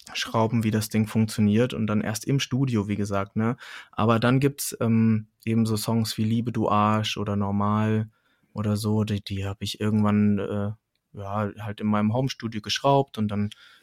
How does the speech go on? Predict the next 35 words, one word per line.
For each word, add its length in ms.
bring 160
ich 100
die 120
Sachen 280
immer 160
mit 160
in 80
den 60
Proberaum, 840
dann 180
wird 120
das 100
alles 220
ausgefeilt. 840
Ich 100
bin 80
jetzt 200
auch 60
nicht 160
der 60
beste 360
Gitarrist. 640
Äh, 240
Drums, 580
äh, 220
Drum 500
Grooves 400
sind 200
auch 180
immer 220
sehr 220
rudimentär 920
und, 380
äh, 300
und 360